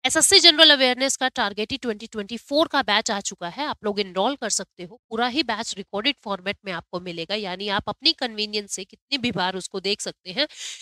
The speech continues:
जो सब्जेक्ट आपको जब देखना है, आप देखिए, जब समझना है, समझिए, ठीक है?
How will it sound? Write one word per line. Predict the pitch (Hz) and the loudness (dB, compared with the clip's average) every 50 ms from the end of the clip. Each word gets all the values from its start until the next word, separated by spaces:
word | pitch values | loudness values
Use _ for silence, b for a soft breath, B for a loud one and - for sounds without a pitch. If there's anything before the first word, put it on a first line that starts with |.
| B B B | B B B
जो | - 262 339 339 | 2 4 4 6
सब्जेक्ट | - 320 233 - 285 285 - - | 4 2 2 2 0 0 2 2
आपको | 262 247 - - 277 247 | 2 2 2 0 -4 -2
जब | - 240 254 226 - | 0 0 -2 0 0
देखना | 208 202 - - - 208 202 | -2 -2 -2 -4 -6 -6 -4
है, | 214 240 | -2 0
आप | 214 180 175 _ - | 0 0 -2 _ -4
देखिए, | 190 196 - - 233 233 240 | -6 -6 -6 -4 -2 -2 -2
जब | 196 202 196 | 0 -2 -4
समझना | - - 208 175 190 202 185 190 220 220 | -4 -6 -6 -4 -4 -4 -4 -4 -4 -4
है, | 202 214 202 | -4 -4 -6
समझिए, | - - 185 175 202 185 233 240 254 269 269 B B B B B B - | -6 -6 -6 -6 -6 -4 0 0 0 -2 -2 B B B B B B 0
ठीक | - 269 - - | 0 0 2 2
है? | 285 | 0